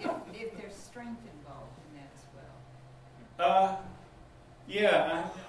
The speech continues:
Speaker 2: I, I don't think it's about powering it.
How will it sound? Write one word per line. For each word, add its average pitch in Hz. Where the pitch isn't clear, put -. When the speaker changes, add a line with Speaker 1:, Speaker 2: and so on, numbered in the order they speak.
Speaker 2:
I, 247
I 349
don't -
think 240
it's -
about 180
powering 165
it. -